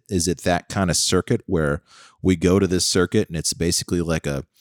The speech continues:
uh, as they said on the Shift F one, uh, podcast the other day, uh, like a sinister Monaco.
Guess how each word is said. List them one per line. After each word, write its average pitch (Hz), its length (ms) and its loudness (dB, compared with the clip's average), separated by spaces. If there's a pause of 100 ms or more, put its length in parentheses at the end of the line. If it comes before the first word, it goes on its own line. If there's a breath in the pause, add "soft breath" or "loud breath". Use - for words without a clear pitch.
(300 loud breath)
uh, 76 220 -4
as 87 160 0
they 87 100 0
said 90 200 0
on 82 80 0
the 78 60 -2
Shift - 320 -2
F 82 180 -4
one, 92 320 -2 (160)
uh, 73 160 -4
podcast 69 500 -4
the 76 60 -2
other 71 100 -4
day, 71 300 -6 (100)
uh, 80 460 0 (120)
like 85 160 -2
a 73 80 -2
sinister - 640 0
Monaco. 87 560 -4